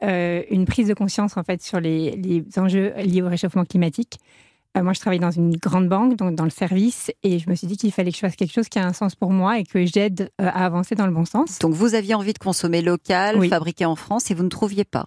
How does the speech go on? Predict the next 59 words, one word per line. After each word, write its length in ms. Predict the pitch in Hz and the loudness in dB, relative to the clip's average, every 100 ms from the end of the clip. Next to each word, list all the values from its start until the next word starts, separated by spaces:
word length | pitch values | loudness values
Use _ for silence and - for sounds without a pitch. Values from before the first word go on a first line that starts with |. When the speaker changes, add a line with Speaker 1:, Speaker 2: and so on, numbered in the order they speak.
| 220 | 2
Speaker 1:
Non. 240 | 196 180 - 202 | 4 2 -2 -2
Alors, 220 | 175 170 | 0 0
je, 100 | 208 | -2
pour 300 | - - 214 | -4 -2 0
l'alimentation, 540 | 202 208 190 185 214 | 2 0 -2 -2 -4
c'est 140 | - - | -4 -4
assez 240 | 185 - 170 | -2 0 2
Speaker 2:
Oui, 160 | 185 156 | 2 4
Speaker 1:
facile, 220 | 269 269 | 4 2
on 40 | |
consomme 260 | 202 165 156 | 2 4 4
Speaker 2:
mais 40 | |
Speaker 1:
de 80 | 180 | 6
Speaker 2:
pas 120 | 202 | 4
Speaker 1:
saison. 320 | 196 175 208 - - _ _ | 4 4 2 0 -8 _ _
Pour 140 | - 196 | 0 2
les, 160 | 190 | 2
Speaker 2:
dans 100 | 185 | 2
le 40 | 190 | 2
Speaker 1:
pour 60 | |
le, 60 | 170 | 0
Speaker 2:
textile. 280 | - - - | -2 -6 -2
Speaker 1:
pour, 160 | 202 196 | 0 2
dans 120 | 180 | 0
le 60 | 170 | 0
textile, 280 | 165 247 233 | 0 0 0
c'est 120 | 175 | 0
vraiment 220 | 180 196 | 0 0
très, 140 | - 202 | -2 -2
très 160 | 208 | 0
compliqué. 480 | 202 190 185 - 165 - - - - | 0 0 -2 -2 -4 -4 -20 -8 0
Et 80 | 208 | 2
sachant 260 | 190 214 | 2 2
que 60 | 202 | 0
je 40 | |
cherchais 300 | 196 208 - | 0 0 0
du 100 | 180 | 2
local 300 | 185 180 247 208 | 2 2 2 0
et 40 | |
du 120 | 170 | -2
traçable. 540 | - 233 - 170 151 - _ _ _ _ _ - | -2 -2 0 -2 -4 -16 _ _ _ _ _ -10
Speaker 2:
C'est-à-dire 600 | - 175 165 151 175 175 | -2 0 0 2 0 0
savoir 560 | 175 147 151 151 160 | -2 0 0 0 -2
qui 220 | - - 175 | -4 0 0
a 80 | |
travaillé, 480 | - 165 147 151 156 | 0 -4 -2 -2 0
Speaker 1:
Oui. 140 | 202 196 | 2 2
Speaker 2:
combien 260 | 185 190 | 2 2
la 100 | 175 | 2
personne 320 | 165 160 160 | -2 -4 -2
a 80 | 151 | 0
été 140 | 147 196 | 2 2
Speaker 1:
Oui. 100 | 202 | 2
Speaker 2:
payée. 300 | 143 139 - | 0 4 4
Speaker 1:
D'où 120 | 220 | 6
vient 200 | 214 196 | 4 4
la 80 | 185 | 4
matière 300 | 175 165 - | 2 -2 -4
première ? 500 | 180 170 165 196 | -4 -2 -2 -6